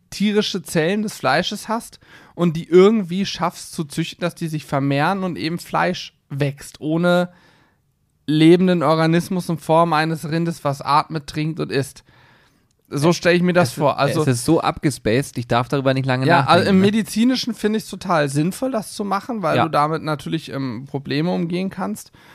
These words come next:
Speaker 1: Ob das jetzt für Lebensmittel sein muss, ich bin davon überzeugt, dass wir genug Lebensmittel haben, die tolle Fleischersatzprodukte sind und bin von unserem persönlichen Ansatz überzeugt, zu sagen, wir essen gutes Fleisch, dafür von mir aus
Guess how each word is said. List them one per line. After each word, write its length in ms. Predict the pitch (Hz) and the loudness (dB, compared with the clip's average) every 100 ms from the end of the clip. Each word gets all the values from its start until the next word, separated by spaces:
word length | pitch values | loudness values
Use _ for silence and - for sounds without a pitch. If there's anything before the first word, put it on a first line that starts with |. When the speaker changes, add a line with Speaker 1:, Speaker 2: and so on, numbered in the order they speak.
| - | -8
Speaker 1:
Ob 200 | - 147 | -6 0
das 200 | 185 160 | 0 0
jetzt 200 | 180 170 | -2 -2
für 100 | - | -2
Lebensmittel 640 | 156 175 190 - 165 156 143 | 2 2 0 -4 -6 -6 -2
sein 300 | 143 165 180 | 0 0 0
muss, 180 | 175 | -2
ich 140 | 170 - | -8 -6
bin 380 | 175 180 160 139 | -4 -2 -4 -2
davon 400 | 160 147 - 160 | 0 0 -2 -4
überzeugt, 560 | 151 147 - 151 147 | -2 -4 -2 -4 -4
dass 160 | 147 - | -8 -10
wir 80 | 139 | -8
genug 260 | 143 143 | -6 -6
Lebensmittel 560 | 139 135 139 143 139 131 | -6 -6 -6 -6 -8 -4
haben, 300 | 127 139 143 | -2 0 -2
die 140 | 135 | -4
tolle 400 | 139 151 170 170 160 - _ | -4 -2 0 0 -2 -14 _
Fleischersatzprodukte 1080 | - 160 160 165 147 156 - 170 170 151 160 | 0 2 4 0 0 -2 -2 -4 -4 -4 -4
sind 200 | 160 151 | -4 -4
und 120 | 147 | -4
bin 160 | 143 151 | -4 -4
von 180 | - 151 | -6 -4
unserem 460 | 170 185 185 175 | -2 0 0 0
persönlichen 540 | 175 147 151 165 170 - | -2 -2 -2 -2 -4 -8
Ansatz 400 | 147 160 151 143 | -6 -4 -6 -6
überzeugt, 680 | 139 131 - 143 156 - | -4 -4 -4 -4 -4 -8
zu 120 | - | -12
sagen, 420 | 139 127 139 147 143 - - _ _ | -8 -6 -6 -8 -8 -14 -20 _ _
wir 180 | 143 113 | -2 0
essen 260 | 143 165 | 0 -2
gutes 300 | 151 175 233 | -4 -4 -8
Fleisch, 460 | - 190 220 - - _ _ _ _ | -2 0 0 -4 -14 _ _ _ _
dafür 340 | 156 165 - | 2 2 0
von 180 | 175 175 | -6 0
mir 180 | 170 180 | 2 2
aus 240 | 180 - | 0 -2